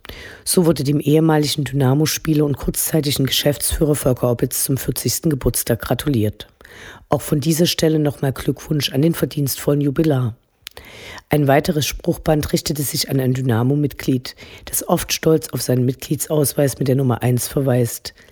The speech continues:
jetzt aber bei Lok Leipzig angeheuert hat mit: "W R Ziegenbalg, deine Lok ist abgefahren. Vereinsausschluss jetzt." Zitat Ende.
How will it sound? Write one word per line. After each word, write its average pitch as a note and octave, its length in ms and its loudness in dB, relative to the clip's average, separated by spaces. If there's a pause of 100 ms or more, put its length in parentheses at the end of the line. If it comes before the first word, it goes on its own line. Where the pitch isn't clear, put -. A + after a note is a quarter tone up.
jetzt - 440 0
aber D3 140 2
bei B2+ 120 0
Lok B2 240 2
Leipzig - 540 -2
angeheuert C#3 560 0
hat C#3+ 200 -2
mit: A2 380 -4 (500)
"W C#3+ 140 2
R C3 140 2
Ziegenbalg, D3 840 0
deine C3 240 2
Lok A#2+ 280 0
ist - 240 -6
abgefahren. G#2+ 760 -2 (180)
Vereinsausschluss B2+ 960 -2
jetzt." - 480 -4 (380)
Zitat C#3 460 -4
Ende. G#2 380 -2